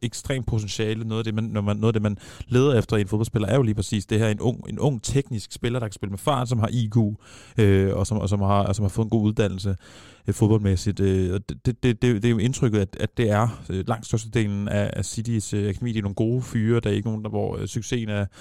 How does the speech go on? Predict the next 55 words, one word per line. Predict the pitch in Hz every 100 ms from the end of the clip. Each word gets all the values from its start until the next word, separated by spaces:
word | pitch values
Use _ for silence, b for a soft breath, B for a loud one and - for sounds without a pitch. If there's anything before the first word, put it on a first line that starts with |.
| B B -
er, | 110
er | -
steget | 107 107 98
dem | 101
til | 104
hovedet | 95 117 127
for | 110
tidligt. | - 123 123
Og |
hvis | 101 -
det | 107
er | 113
det, | 107
så |
er | 110
de |
blevet | 107 101
smidt | 107 104
til | - 110
Dortmund, | 107 127 113
ligesom | 107 110 107
Jadon | 104
Sancho | 98 123 135 104 92
gjorde. | 92 92 - B B -
Altså, | 98 110 101 - -
det, | 120 -
det, | 123 123
det, | 117 -
det | 123
ser | - 131
man | 110 107
hele | 120
tiden, | 120 117 104
så |
jeg | 101
tror | - 127
virkelig, | 113 117
man | 110
skal | 95 104
være | 101 95 117 B B B B B -
meget | 117
bevidst | 120 127 117
omkring, | - 120 107
at, | 104
at | - 98 -
det | 107
er | 143
virkelig | 131 110 107
nogle | 95 95 -
attraktive | 110 - - 113
unge, | 104 104 113 107
unge | - 110
mænd | 117 107 104
og | 120
kvinder, | - 113 110